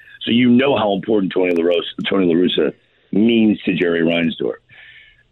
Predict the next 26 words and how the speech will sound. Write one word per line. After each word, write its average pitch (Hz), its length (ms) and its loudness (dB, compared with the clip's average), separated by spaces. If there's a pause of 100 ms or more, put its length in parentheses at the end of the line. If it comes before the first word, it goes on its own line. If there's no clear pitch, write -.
That 135 380 -2
is 107 220 0
where 98 240 0
this 90 220 -4
decision 78 600 -2
will 73 200 0
come 67 240 -4
from. - 280 -6 (180)
And 87 440 0
Tony 101 400 0
admires 85 680 0
Jerry. 78 440 -2
It's - 180 -2
a, 90 40 0 (120)
it's - 200 -2
a 113 80 0
brotherhood. 87 720 -2
It's - 220 -4
really 87 200 2
not 80 140 0
a 69 140 -4
friendship. 78 540 0 (540)
And 90 300 0
whatever 104 420 2
Jerry 104 440 2
wants 90 300 -2